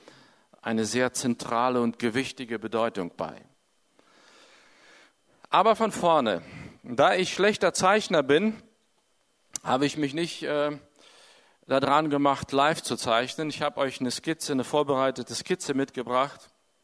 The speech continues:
und hoffe, dass ihr sie mit meiner Erklärung versteht. Ihr seht dort symbolisch drei Christen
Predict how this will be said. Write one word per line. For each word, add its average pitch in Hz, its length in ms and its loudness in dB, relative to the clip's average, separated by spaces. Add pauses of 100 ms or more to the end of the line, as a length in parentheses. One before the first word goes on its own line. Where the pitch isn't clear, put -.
(1300)
und 120 200 -4
hoffe, 202 240 2
dass 151 200 2
ihr 151 120 -2
sie 156 140 -2
mit 147 160 -2
meiner 147 240 2
Erklärung 147 580 0
versteht. - 640 -10 (1120)
Ihr 147 140 0
seht 202 260 0
dort 180 460 0
symbolisch 170 540 2
drei 151 200 2
Christen 196 580 -4